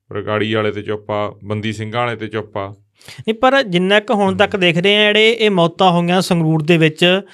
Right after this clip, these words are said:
Speaker 1: ਹੂੰ।
Speaker 2: ਜ਼ਹਿਰੀਲੀ ਸ਼ਰਾਬ ਦੇ ਨਾਲ,
Speaker 1: ਹਾਂਜੀ।
Speaker 2: ਦੇ ਵਿੱਚ ਪੂਰੀ ਤਰੀਕੇ ਦੇ ਨਾਲ ਆਮ ਆਦਮੀ ਪਾਰਟੀ ਫੇਲ ਆ।
Speaker 1: ਹੂੰ।
Speaker 2: ਸੱਤਾ ਧਿਰ ਫੇਲ ਆ।
Speaker 1: ਤੇ ਇੱਕ ਹੋਰ ਵੀ ਲੋਕਾਂ ਨੂੰ ਜਾਣਕਾਰੀ ਦੇ ਦਈਏ,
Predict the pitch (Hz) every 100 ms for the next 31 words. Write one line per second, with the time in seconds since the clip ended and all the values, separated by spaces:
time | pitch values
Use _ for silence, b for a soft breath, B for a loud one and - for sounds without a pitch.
0 | B 113 101 - 147 180 208 233 196 185
1 | 165 156 156 135 135 - _ 107 113 104
2 | 180 214 214 214 240 240 240 233 262 294
3 | 294 220 208 214 208 208 190 185 196 -
4 | 196 175 170 165 180 180 170 147 143 185
5 | 220 240 _ _ _ - - 185 127 -
6 | _ 127 127 107 87 - - 180 - 208
7 | 208 196 208 226 _ - 196 196 131 147
8 | _ 131 143 139 - 147 123 120 131 127
9 | 120 120 117 113 107 107 110 113 110 92
10 | 90 107 127